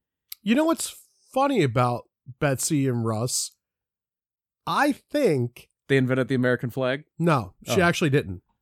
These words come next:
Speaker 2: She has a bridge named after her in, in, uh,
Speaker 1: She
Speaker 2: in
Speaker 1: does.
Speaker 2: Philadelphia?
Speaker 1: She does. Betsy Ross does have, but,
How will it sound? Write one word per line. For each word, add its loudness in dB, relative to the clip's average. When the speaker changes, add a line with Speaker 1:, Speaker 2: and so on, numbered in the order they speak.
Speaker 2:
She 0
has 2
a 0
bridge 2
named 2
after 2
her 2
in, 2
in, -2
uh, -2
Speaker 1:
She 0
Speaker 2:
in 2
Speaker 1:
does. 4
Speaker 2:
Philadelphia? -2
Speaker 1:
She -10
does. -4
Betsy -2
Ross 0
does 0
have, -2
but, -2